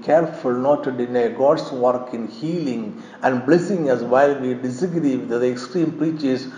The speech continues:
who propagate material blessings alone. A duplicate product is the proof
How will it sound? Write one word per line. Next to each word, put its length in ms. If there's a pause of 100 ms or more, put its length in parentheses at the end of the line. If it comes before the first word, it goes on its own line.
(200)
who 100
propagate 640
material 420
blessings 460
alone. 420 (520)
A 100
duplicate 600
product 380
is 120
the 80
proof 500